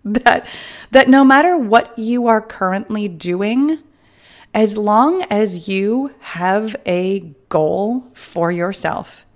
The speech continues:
you are aiming for that goal. And that's where I wanted to start our conversation today. No matter, no matter how the holidays shake down for you, and no matter what holidays you celebrate, and no matter if this is not a time of year where you personally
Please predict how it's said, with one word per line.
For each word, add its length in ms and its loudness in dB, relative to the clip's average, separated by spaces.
you 600 -2
are 680 4
aiming 480 -2
for 260 -4
that 280 -6
goal. 360 -2
And 160 0
that's 200 -4
where 80 0
I 40 -2
wanted 200 -8
to 40 -8
start 200 -8
our 60 -4
conversation 600 -8
today. 300 -10
No 200 8
matter, 540 4
no 80 4
matter 220 6
how 380 0
the 100 2
holidays 440 0
shake 260 -2
down 220 -4
for 100 -8
you, 120 -6
and 160 2
no 60 4
matter 180 4
what 120 2
holidays 420 0
you 60 -2
celebrate, 440 0
and 120 2
no 80 4
matter 260 2
if 100 -2
this 200 -4
is 140 -10
not 160 0
a 80 -2
time 280 -6
of 140 -4
year 220 -4
where 200 -4
you 400 -2
personally 760 -6